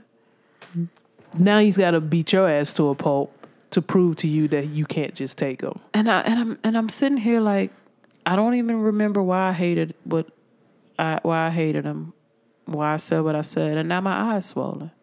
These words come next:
Speaker 2: Right.
Speaker 1: Like, what, what, like, what are you doing with that? Like, what?
Speaker 2: And then because you think the way you think,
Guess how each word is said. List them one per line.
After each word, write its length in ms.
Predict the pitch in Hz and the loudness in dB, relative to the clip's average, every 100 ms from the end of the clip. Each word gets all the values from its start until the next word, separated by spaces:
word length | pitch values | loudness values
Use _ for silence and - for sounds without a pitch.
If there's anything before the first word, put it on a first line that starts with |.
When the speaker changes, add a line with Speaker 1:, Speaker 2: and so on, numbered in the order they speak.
| - | -2
Speaker 2:
Right. 400 | 165 254 147 - - - - | 2 2 2 -4 -6 -2 2
Speaker 1:
Like, 160 | 240 247 | 4 4
what, 200 | 330 359 | 4 4
what, 160 | 370 | 4
like, 140 | 349 359 | 4 4
what 160 | 415 | 4
are 40 | 508 | 4
you 140 | 494 | 4
doing 280 | 466 523 480 269 | 4 4 4 2
with 80 | 226 | 2
that? 340 | 185 160 - | 2 2 2
Like, 220 | 269 269 | 4 2
what? 280 | 254 311 - 294 - - - - - | 2 -2 -2 -6 -8 -16 -20 -20 -6
Speaker 2:
And 200 | 202 214 | 2 4
then 120 | 247 247 | 4 4
because 380 | 226 240 214 | 2 2 4
you 80 | 196 | 2
think 300 | 202 220 277 | 4 2 4
the 100 | 196 | 4
way 160 | 180 160 | 4 4
you 180 | 151 147 | 2 0
think, 480 | - 240 160 - | 2 2 2 -4